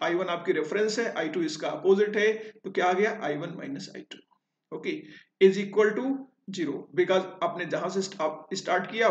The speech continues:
वहीं पे पहुंच गए, because सिर्फ, सिर्फ कितने element थे, तीन element थे, एक voltage source, एक टू ओम का resistor, एक सिक्स ओम का resistor। अब इसको solve कर लीजिए, तो क्या आ गया, एट आई one minus six I two is equal to eighteen। Equation one तैयार हो गई,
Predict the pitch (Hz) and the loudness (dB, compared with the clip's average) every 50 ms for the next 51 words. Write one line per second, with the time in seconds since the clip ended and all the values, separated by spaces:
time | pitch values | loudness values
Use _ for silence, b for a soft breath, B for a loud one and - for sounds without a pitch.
0 | - 139 135 139 165 165 190 226 214 - 208 - - - - - - - - - | 2 0 -4 -6 -4 -2 -2 0 2 4 2 2 2 0 -8 -8 -8 -10 -10 -12
1 | 143 - - 156 151 175 175 175 - - 196 196 190 - 208 208 208 - - - | -10 -8 -8 -6 -4 -2 -4 -2 0 0 0 0 0 0 -4 -4 -4 -6 -10 -10
2 | 202 - 226 240 262 269 339 233 202 196 190 - 185 160 147 208 214 220 208 196 | -8 -6 -4 -2 -2 -2 -2 -2 -2 -2 -2 -2 -4 -6 -6 -6 -4 0 2 2
3 | 175 165 156 151 147 143 147 - - - 156 175 165 143 147 170 170 175 208 208 | 2 2 0 -4 -6 -6 -6 -8 -8 -6 -6 -6 -6 -6 -4 -4 -2 0 0 0
4 | 208 - - 202 202 196 202 - 175 156 151 - - 185 185 180 180 185 185 185 | 0 2 2 0 0 0 -2 -4 -8 -8 -8 -8 -4 0 0 0 0 0 -2 -2
5 | 185 190 185 180 190 - - 214 208 190 135 156 151 - - 156 139 - 151 143 | 0 0 0 -2 -4 -4 -2 -2 -2 -2 -4 -6 -8 -6 -8 -8 -8 -8 -8 -10
6 | 147 - 139 127 139 135 - - - - - - _ _ _ _ _ _ _ _ | -10 -10 -12 -12 -12 -12 -12 -14 -16 -16 -16 -20 _ _ _ _ _ _ _ _
7 | _ _ - B B B B B B 175 175 208 202 - - 214 196 - 175 185 | _ _ -20 B B B B B B 2 2 2 2 2 2 2 2 4 4 4
8 | 196 202 196 202 202 196 196 190 196 196 190 196 196 170 165 175 180 190 196 196 | 4 6 4 4 4 4 4 4 2 2 2 2 0 2 2 4 6 6 6 6
9 | 202 202 - B B B B _ _ _ - 170 185 190 190 196 196 196 202 196 | 4 0 -2 B B B B _ _ _ 2 4 4 6 6 6 6 6 4 4
10 | 202 208 208 202 175 156 156 156 165 165 165 160 - - - 196 - - - 185 | 0 -2 -2 -2 -4 -2 -2 -2 -2 -4 -6 -6 -6 -6 -6 -4 -6 -4 0 0
11 | 190 190 185 208 214 214 - - 175 - 160 156 147 147 156 156 151 - - - | 0 0 0 -4 -8 -8 -6 -6 -6 -6 -6 -8 -6 -6 -6 -6 -4 -6 -6 -8
12 | 101 - - 127 131 - - 175 180 - - 190 185 185 220 196 185 165 180 214 | -10 -12 -12 -16 -16 -14 -10 -10 -8 0 6 6 6 6 4 -2 -2 -2 -2 -2
13 | 254 277 - - - _ _ _ - - 156 156 - 165 170 170 175 175 196 220 | -2 -4 -10 -14 -18 _ _ _ -10 -6 -4 -2 0 0 0 0 2 4 2 2
14 | 226 | 2